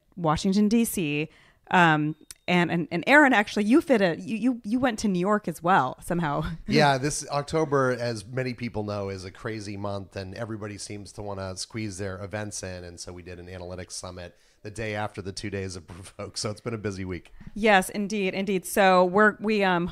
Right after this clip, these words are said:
Speaker 1: w-, we will try to be as coherent as possible, since we're both probably a little jet lagged. Um,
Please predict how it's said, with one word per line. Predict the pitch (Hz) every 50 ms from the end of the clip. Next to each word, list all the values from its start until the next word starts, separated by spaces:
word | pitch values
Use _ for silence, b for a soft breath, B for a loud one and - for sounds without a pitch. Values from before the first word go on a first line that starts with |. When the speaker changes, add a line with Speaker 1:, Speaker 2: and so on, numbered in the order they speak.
| - -
Speaker 1:
w-, | - 196 220 -
we | 214 247
will | 247 214 202
try | - - - 254 226 214 214 220 226 240 254
to | 240 -
be | 220 220 196
as | 190 -
coherent | - - 185 - 202 185 185 202 -
as | 208 -
possible, | - - 220 185 180 - - 165 156 143 147 170 247 294 - B B B B B
since | B - 202 190
we're | - 190
both | 185 190 180 175 165 -
probably | - 185 170 175 180
a | 175
little | 165 170 170 165
jet | - 185 165 - 165
lagged. | 160 139 139 147 160 175 185 - - B B B B B B B -
Um, | 202 190 190 180 175 175 170 175